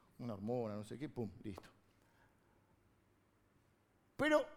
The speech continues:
a muchos de ustedes ha pasado que cuando empieza a buscar, empieza la ansiedad. Un mes, dos meses, tres meses.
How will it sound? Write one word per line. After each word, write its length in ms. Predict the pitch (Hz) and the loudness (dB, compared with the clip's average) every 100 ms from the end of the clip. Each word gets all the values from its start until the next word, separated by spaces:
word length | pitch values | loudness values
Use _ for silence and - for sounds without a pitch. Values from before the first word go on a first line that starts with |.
| - | -2
a 40 | |
muchos 180 | 160 175 | -2 0
de 60 | |
ustedes 220 | 170 226 180 | 4 8 8
ha 80 | |
pasado 380 | - 147 202 131 | 6 2 2 2
que 100 | 117 | -2
cuando 240 | - 110 113 | -6 -4 -4
empieza 200 | 127 175 | -2 -4
a 20 | |
buscar, 160 | - | -4
empieza 360 | - 117 131 208 | -8 -8 -2 0
la 100 | 151 | 0
ansiedad. 480 | 113 - 160 160 98 - - - - - - _ _ - - - - - - - - | -2 -2 0 -2 -4 -14 -20 -20 -20 -20 -20 _ _ -20 -20 -20 -20 -20 -20 -20 -6
Un 120 | 113 | -2
mes, 280 | 165 190 151 | 0 2 0
dos 140 | 123 | 0
meses, 440 | 127 190 170 - 110 | 0 0 -2 -4 -8
tres 180 | 113 107 | -8 -4
meses. 280 | 160 151 | -2 -4